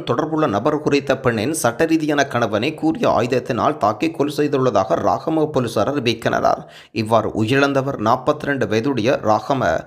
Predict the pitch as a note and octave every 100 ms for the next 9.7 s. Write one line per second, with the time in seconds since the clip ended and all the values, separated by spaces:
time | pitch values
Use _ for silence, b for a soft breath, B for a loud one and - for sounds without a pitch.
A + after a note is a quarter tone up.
0 | B B A#2 C#3 D#3+ D#3 D3+ - C#3 -
1 | - G#1+ G#1+ G1+ - - _ _ _ _
2 | - C3 A#2+ C#3 D#3 F#3 G3 F3+ F3+ E3
3 | D3 C3 G#2+ E3+ F3+ C3 D3 E3 E3 B2+
4 | B2+ A2 F3 - A2+ D#3 E3+ C#3+ C3+ B2+
5 | C#3+ F#3+ C#3 D#3 D#3 D3 C3 A2+ A#2 C3
6 | - B2 G2 D#3+ - G2+ - E3 E3 C#3
7 | B2+ - A2 D#2+ G#2+ D#3+ D#3 C#3+ B2+ -
8 | A#2 A#2+ A2 G#2+ E3 G#3+ A2+ B2 C3 C3
9 | B2 A#2 - C3+ A#2 -